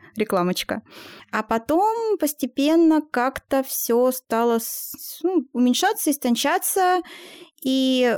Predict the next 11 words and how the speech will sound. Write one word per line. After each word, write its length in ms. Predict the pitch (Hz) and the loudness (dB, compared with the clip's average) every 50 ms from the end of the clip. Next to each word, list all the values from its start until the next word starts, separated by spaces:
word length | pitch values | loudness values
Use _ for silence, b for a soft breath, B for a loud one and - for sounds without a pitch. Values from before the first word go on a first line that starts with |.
| - - | -2 -6
наверное, 520 | - - 226 233 233 247 240 233 226 220 | -6 -2 -2 0 0 2 2 2 2 0
такой, 320 | 214 220 214 - 220 208 202 | 0 -2 -4 -2 -2 0 0
м, 420 | 190 185 196 214 220 214 202 - - _ _ | -2 -2 -4 -4 -6 -6 -6 -8 -12 _ _
самый 420 | - - - 226 220 208 202 196 202 _ _ | -10 -4 -2 0 0 0 -2 -2 -6 _ _
большой 460 | 277 269 277 196 208 214 - - 214 | -8 -8 -4 -4 -4 -2 -2 -2 -2
гвоздь 240 | 214 208 214 208 202 | -2 -2 -2 -2 -2
в 20 | - | -4
крышку 260 | - 202 - - 214 | -6 -6 -6 -6 -4
гроба — 300 | 208 220 254 269 233 196 | -2 -2 0 0 0 0
это, 220 | 196 202 208 - 202 | 0 -2 -2 -4 -6
конечно, 460 | - 196 196 196 196 - - 208 | -4 -4 -2 -2 -2 -4 -4 -6